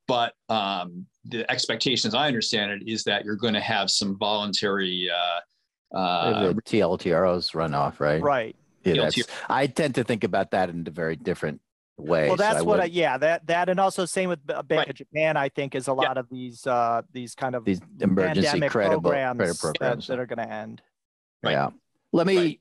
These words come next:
Speaker 2: let me sort of stop here 'cause I wanna just sort of end on a, a slightly different note, which is how worried should we be? I mean, and, and, and I think everybody can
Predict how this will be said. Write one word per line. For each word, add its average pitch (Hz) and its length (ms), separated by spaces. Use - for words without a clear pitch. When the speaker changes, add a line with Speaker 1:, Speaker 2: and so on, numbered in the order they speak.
Speaker 2:
let 156 120
me 175 180
sort 151 220
of 127 80
stop 123 340
here 104 200
'cause 107 180
I 117 80
wanna 156 240
just 127 240
sort 120 140
of 98 220
end 113 240
on 98 140
a, 92 240
a 117 40
slightly 107 440
different 95 360
note, 95 440
which 95 260
is 92 360
how 175 200
worried 135 500
should 92 160
we 92 120
be? 82 280
I - 20
mean, 92 160
and, 98 200
and, 113 140
and 110 160
I 110 100
think 110 200
everybody 101 480
can 92 280